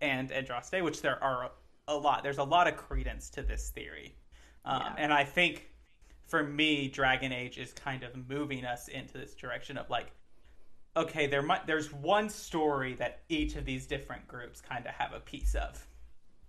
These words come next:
Speaker 2: Yeah, and, like, every, every,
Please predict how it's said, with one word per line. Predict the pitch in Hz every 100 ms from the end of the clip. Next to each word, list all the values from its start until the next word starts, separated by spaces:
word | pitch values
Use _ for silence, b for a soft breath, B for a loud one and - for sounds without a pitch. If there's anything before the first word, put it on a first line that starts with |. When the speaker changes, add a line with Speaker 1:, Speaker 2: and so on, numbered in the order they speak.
| - - - - - - - 185
Speaker 2:
Yeah, | 202 185 170
and, | 160 185
like, | 175 160 -
every, | 196 202 196 185 185
every, | 196 196 233 233 220 220